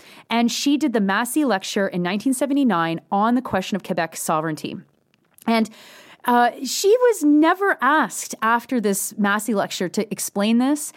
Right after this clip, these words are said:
She was, the Globe and Mail's obituary of Jane Jacobs, like, happened to just omit the <laughs> fact that she wrote this book in their list of books that she wrote.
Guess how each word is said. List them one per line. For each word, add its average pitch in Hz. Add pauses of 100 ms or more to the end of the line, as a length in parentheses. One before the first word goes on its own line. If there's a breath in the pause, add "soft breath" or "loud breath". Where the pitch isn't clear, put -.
(180 loud breath)
She -
was, 311
the 240
Globe 262
and 285
Mail's 233
obituary 220
of 226
Jane 226
Jacobs, 220
like, 185 (160 soft breath)
happened 214
to 226
just 196
omit 185
the 233
<laughs> 202
fact 220
that -
she -
wrote 220
this 220
book 190
in 220
their 196
list 202
of 190
books 190
that 226
she 240
wrote. 240